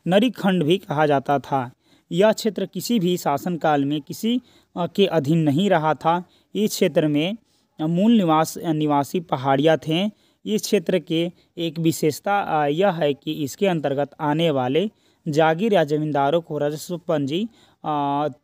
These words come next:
में तो, आ, तोजी नंबर से दर्शाया गया है।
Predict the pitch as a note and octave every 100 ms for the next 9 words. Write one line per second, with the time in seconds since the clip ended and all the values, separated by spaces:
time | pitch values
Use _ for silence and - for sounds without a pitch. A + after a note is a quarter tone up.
0 | - E3 D#3+ D#3 G3 - E3+ F#3+ E3+ D3
1 | D3+ D3+ D3+ A3 E3 D3+ D#3 D3 C#3+ C#3
2 | C3+ C#3 D3 D#3 C#3 D3 C3+ D3